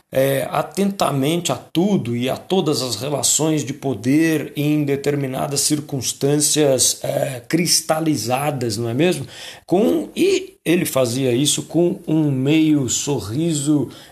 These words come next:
de canto de boca, né? Meio que tirando um sarro, fazendo uma troça.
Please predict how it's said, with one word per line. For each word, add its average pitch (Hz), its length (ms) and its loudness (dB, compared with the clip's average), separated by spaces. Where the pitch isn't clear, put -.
de 123 140 -2
canto 160 480 0
de 147 140 -2
boca, 117 580 0
né? 135 140 -2
Meio 147 380 2
que 170 360 0
tirando 151 380 2
um 180 160 2
sarro, 120 840 2
fazendo 120 520 0
uma 185 240 0
troça. - 600 2